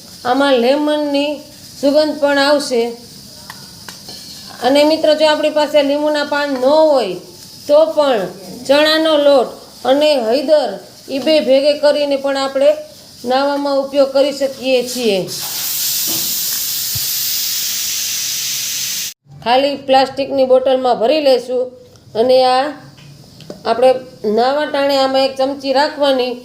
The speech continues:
અને ભીના હાથે આ લેવાનું નથી કે ચણાનો લોટ જેનાથી બગડી જાય છે. આપણે એક ચમચીથી એક જુદા વાટકામાં કે રકાબીમાં આ ચણાનો લોટ લઈ અને નાહવા માટે કે મોઢું ધોવા માટે ઉપયોગમાં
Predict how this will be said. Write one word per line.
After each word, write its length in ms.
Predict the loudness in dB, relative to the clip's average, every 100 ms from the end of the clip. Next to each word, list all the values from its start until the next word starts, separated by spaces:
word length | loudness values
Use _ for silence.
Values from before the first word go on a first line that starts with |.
| -20 -10 -2
અને 220 | 2 2
ભીના 400 | 2 0 0 2
હાથે 320 | 0 0 0 0
આ 140 | 2
લેવાનું 540 | 2 2 2 0 -2
નથી 320 | -2 -4 -6 -8 -12 -20 -20 -8
કે 120 | -2
ચણાનો 420 | 0 2 2 2 4
લોટ 220 | 4 2
જેનાથી 400 | 2 2 2 0
બગડી 380 | -2 -2 0 0
જાય 260 | 0 0 0
છે. 180 | -2 -4 -4 -14 -20 -18 -6
આપણે 300 | -4 2 2
એક 100 | 2 0
ચમચીથી 800 | 0 0 0 -2 -2 -2 -2 -4 -6 -12 -16 -12
એક 180 | -4 -2 -2
જુદા 320 | 0 0 2
વાટકામાં 800 | 0 -2 0 0 0 0 -2 -6
કે 180 | -4 2 2
રકાબીમાં 760 | 2 0 -2 -2 -4 -4 -4 -6 -10 -16 -16 -8 -2
આ 100 | 0
ચણાનો 420 | 2 2 4 4
લોટ 240 | 4 4 2
લઈ 260 | 0 0 0
અને 180 | -2 0
નાહવા 360 | 0 0 0 -2
માટે 300 | -2 -2 -4
કે 140 | -2 0
મોઢું 320 | 2 2 2
ધોવા 220 | 2 4
માટે 260 | 2 0 0
ઉપયોગમાં 580 | 0 0 0 2 -2